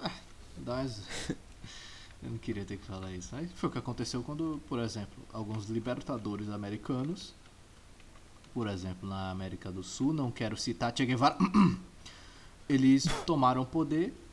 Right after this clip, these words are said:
ficaram lá, e os caras, rapaz, A gente tem uma terra top, a gente tem um, bora comandar isso aqui. Aí os cara chegou, "Eu mando nisso aqui tudo, e quem achar ruim eu dou bala."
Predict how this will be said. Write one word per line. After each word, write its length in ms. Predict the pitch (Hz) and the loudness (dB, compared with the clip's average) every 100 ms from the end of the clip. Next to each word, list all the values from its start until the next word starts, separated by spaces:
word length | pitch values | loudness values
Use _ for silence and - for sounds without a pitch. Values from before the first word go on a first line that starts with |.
| - | -16
ficaram 600 | - 202 - 113 110 123 | -6 -4 -2 0 0 0
lá, 280 | 127 165 240 - - - | 0 -2 -6 -12 -12 -8
e 40 | |
os 100 | 185 | -6
caras, 220 | - 185 | -6 -6
rapaz, 540 | 208 - 359 180 - - - - - | -6 -4 -2 -2 -4 -10 -16 -12 -8
A 60 | |
gente 180 | 160 - - | -6 -8 -8
tem 100 | 190 | -6
uma 120 | 190 170 | -4 -4
terra 260 | 175 185 - - | -4 -4 -6 -6
top, 340 | 107 139 - | -4 -4 -4
a 40 | 147 | -2
gente 220 | 160 - | -2 -4
tem 160 | - 147 | -8 -6
um, 200 | 180 190 - - - - - - - - - - - - - | -4 -6 -10 -14 -18 -18 -18 -18 -18 -18 -18 -18 -18 -12 -4
bora 160 | - 359 | -2 2
comandar 360 | 247 175 139 | 4 6 4
isso 140 | 131 139 | 4 2
aqui. 260 | 120 127 - - - - - - - - - | 0 0 -4 -12 -14 -14 -14 -14 -16 -12 -4
Aí 120 | 302 | -2
os 120 | 277 | 0
cara 180 | - 220 | 2 2
chegou, 500 | 220 214 247 165 117 - - - | 2 6 6 6 4 -4 -12 -10
"Eu 120 | - | 0
mando 220 | 220 240 214 | 6 6 6
nisso 220 | 226 226 | 2 4
aqui 200 | 220 247 | 2 4
tudo, 260 | 165 151 | 6 6
e 40 | 147 | 4
quem 140 | 196 | 4
achar 260 | 202 - 202 | 2 4 4
ruim 180 | 170 180 | 4 4
eu 80 | |
dou 140 | 175 190 | 2 0
bala." 440 | 170 107 95 127 | 0 0 -2 -8